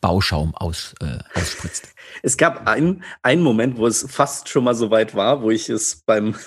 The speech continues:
Speaker 2: <laughs> die lieben Kollegen Luzi so auf die Spitze getrieben habe, weil ich einen großen Fehler versteckt habe. Und ich habe ihn aber vergessen vorzuwarnen. Also ich habe selber vergessen, dass ich das gemacht habe und dann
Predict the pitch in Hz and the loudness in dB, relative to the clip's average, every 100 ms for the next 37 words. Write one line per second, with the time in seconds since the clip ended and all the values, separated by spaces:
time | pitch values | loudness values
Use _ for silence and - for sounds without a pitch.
0 | - - 285 - - - - - 123 131 | -20 -2 0 0 -12 -16 -10 -2 2 4
1 | 156 156 151 131 113 127 139 120 127 135 | 2 0 -2 -2 2 2 4 4 2 2
2 | 120 113 - 127 - - 151 139 117 110 | 2 2 2 -2 -4 -4 -4 0 0 0
3 | - 147 123 110 117 - - - - - | 2 2 4 2 0 -6 -18 -18 -20 -20
4 | - 104 107 113 117 117 - - 107 104 | -10 0 4 4 4 0 0 0 2 2
5 | 120 120 135 240 - - 120 107 110 - | 0 2 4 4 2 0 2 4 2 -2
6 | 107 117 107 117 113 143 175 - - - | -2 0 0 0 2 2 0 -6 -18 -16
7 | - - - 139 120 - 127 - 135 151 | -16 -6 2 4 2 0 -2 2 2 4
8 | 131 127 123 123 - 127 104 196 - 127 | 4 2 2 2 2 0 4 4 4 2
9 | - 233 - 120 104 92 98 - 113 123 | 4 4 4 4 4 4 0 -2 2 4
10 | - - 123 - 127 135 165 - 127 107 | 2 2 0 2 4 4 2 0 0 2
11 | 135 - 175 175 - - - - 135 131 | 0 0 -2 -4 -10 -18 -8 0 0 2
12 | - 131 - 120 175 - - 113 120 156 | 0 0 2 2 2 2 0 4 6 4
13 | 120 110 117 120 123 | 4 2 4 4 4